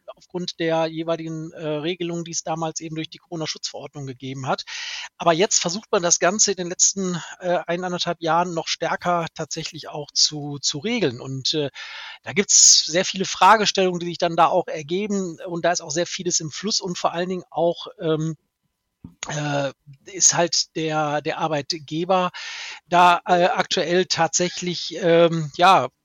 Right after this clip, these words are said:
f-, auch bemüht, ähm, ja, Regelungen zu finden, die auch sehr weitgehend sind, wenn's denn auch um die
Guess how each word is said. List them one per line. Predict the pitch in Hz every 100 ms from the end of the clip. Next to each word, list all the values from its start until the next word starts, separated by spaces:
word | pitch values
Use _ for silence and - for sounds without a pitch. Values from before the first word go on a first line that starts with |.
| _
f-, | - -
auch | 185 -
bemüht, | 160 160 220 - - - - _ _ _
ähm, | 180 185 180 170
ja, | 170 165 165
Regelungen | 139 160 208 196 190
zu | - 170
finden, | 214 226 208 - - - - _
die | 170 190 196 - _ _ _ _ _
auch | 170 185 - -
sehr | 147 180 165 151
weitgehend | 147 175 - - 135 156 147 151 143 - _
sind, | 127 120 147 196 262 - - 143
wenn's | 127 165 208 - - -
denn | 170 170 190 -
auch | 156 - _ _
um | 156
die | 147